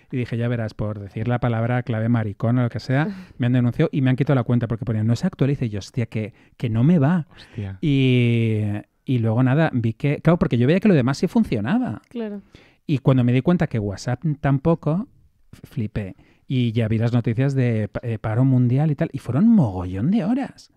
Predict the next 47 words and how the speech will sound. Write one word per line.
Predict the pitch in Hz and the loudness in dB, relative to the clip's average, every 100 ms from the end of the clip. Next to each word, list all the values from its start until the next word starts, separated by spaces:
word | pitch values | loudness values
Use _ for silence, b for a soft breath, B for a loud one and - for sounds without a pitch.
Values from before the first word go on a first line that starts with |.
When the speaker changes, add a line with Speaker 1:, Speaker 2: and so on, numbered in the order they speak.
| b b b | b b b
Speaker 3:
Qué | - | -6
Speaker 2:
Sí, | 262 | -4
sí, | 226 | -4
Speaker 3:
maravilla. | 233 | -4
Speaker 2:
sí. | 220 220 | -4 -2
Speaker 3:
Sí, | 214 | 0
Speaker 2:
Yo | 214 | 0
Speaker 3:
sí. | 220 | 0
Speaker 2:
me, | 226 | -2
me | 226 220 | -4 -6
acosté | 202 202 196 - 196 | -4 -6 -8 -8 -8
y | 196 | -6
no, | 220 220 220 208 | -6 -6 -6 -6
y | - 208 | -8 -8
no | 202 196 190 | -6 -8 -8
iba. | 185 190 208 | -8 -8 -8
Digo, | 185 180 | -8 -8
a | 170 | -10
ver | 175 | -12
si | - | -10
mañana | 196 185 185 196 196 | -10 -8 -8 -10 -10
ya, | 196 190 202 240 b b b b b | -10 -8 -10 -12 b b b b b
ya | 208 196 | -8 -8
va | 185 | -8
esto. | 185 - - | -10 -10 -8
Sí, | 107 | -2
Speaker 1:
Ya, | 120 120 | 0 0
Speaker 2:
sí. | |
Speaker 1:
ya. | 113 127 117 - B B | 0 -2 -6 -10 B B
Al | 127 | -6
principio | 131 - 170 | -4 -2 0
me | 175 | 0
dio | 131 | 0
agobio. | 135 143 151 117 131 254 - b | 2 2 0 0 -2 -6 -10 b
O | b | b
sea, | 123 | -6
es | 113 | -2
verdad | 120 131 | -2 -2
que | 147 131 | 0 0
dije, | 123 113 113 | 0 -2 -4
"Hostia, | 104 - 127 | -6 -4 -4
qué | - | -4
fuerte, | - 131 175 | -6 -4 -4
porque | 185 | -4
es | - | -6
que | 139 | -6
quiero, | - 120 151 | -4 -2 -2